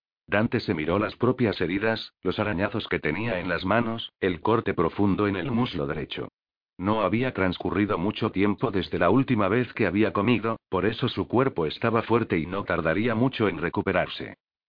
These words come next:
Tal vez un par de horas, o quizás menos.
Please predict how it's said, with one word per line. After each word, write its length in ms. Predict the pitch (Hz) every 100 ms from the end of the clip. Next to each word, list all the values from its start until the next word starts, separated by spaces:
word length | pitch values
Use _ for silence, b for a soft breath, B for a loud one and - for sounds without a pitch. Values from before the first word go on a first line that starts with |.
| _ -
Tal 200 | 98 98
vez 200 | 131 110
un 140 | 98
par 240 | 101 92
de 140 | 78 78
horas, 440 | 107 107 107 - _
o 140 | 92
quizás 380 | 104 - 127 127
menos. 460 | 95 73 53 -